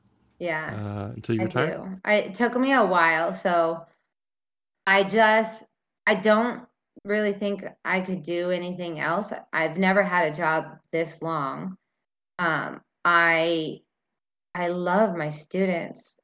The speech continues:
Speaker 1: and I will tell you, I live for that aha moment when we work so hard and they finally understand something and they go,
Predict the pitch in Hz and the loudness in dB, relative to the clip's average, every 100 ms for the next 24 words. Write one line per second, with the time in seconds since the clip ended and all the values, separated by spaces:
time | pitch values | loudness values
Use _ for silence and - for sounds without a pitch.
0 | _ 170 170 156 - _ - - 170 185 | _ -4 -4 -6 -10 _ -12 -2 0 2
1 | 196 196 190 185 180 170 - 175 175 190 | 0 0 0 2 2 0 0 0 2 4
2 | 190 185 - - - 165 - - - 160 | 4 2 -4 -12 -4 -2 -2 -4 -2 0
3 | 160 - 180 156 175 175 190 202 214 - | 0 -2 -2 0 0 -2 0 0 -2 -8
4 | _ _ _ _ _ _ _ 175 170 165 | _ _ _ _ _ _ _ -2 0 0
5 | 165 165 - _ _ - 208 190 170 180 | -2 -6 -12 _ _ -8 -2 -2 0 -2
6 | - 190 185 175 175 180 180 175 165 156 | -2 -4 2 4 4 4 2 0 -2 -2
7 | 175 170 170 170 160 160 175 170 175 180 | -2 -2 0 0 -2 -4 -4 -4 -4 -4
8 | 180 185 196 165 160 160 170 165 170 | -2 0 0 2 0 0 -2 -2 -4